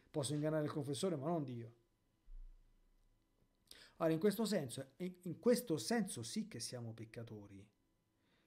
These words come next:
ma in senso forte no, perché in senso forte il peccato, spiega San Tommaso d'Aquino benissimo,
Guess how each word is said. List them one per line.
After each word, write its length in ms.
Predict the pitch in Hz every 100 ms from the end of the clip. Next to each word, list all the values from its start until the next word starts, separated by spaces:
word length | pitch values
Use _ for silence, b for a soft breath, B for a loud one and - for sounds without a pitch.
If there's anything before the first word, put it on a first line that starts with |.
| _
ma 180 | 147 175
in 140 | 196
senso 400 | 196 269 330 -
forte 720 | 233 190 147 113 - 139 147 135
no, 400 | 117 190 226 - _ -
perché 380 | 123 117 143 -
in 140 | 147
senso 340 | 123 233 226 233
forte 420 | 214 143 117 131
il 160 | 127 120
peccato, 760 | 190 190 180 117 113 127 143 b b b
spiega 500 | - - 175 160 -
San 200 | 143 135
Tommaso 420 | 139 143 196 170
d'Aquino 560 | 135 120 147 117 110 110
benissimo, 760 | 110 131 120 - - 104 110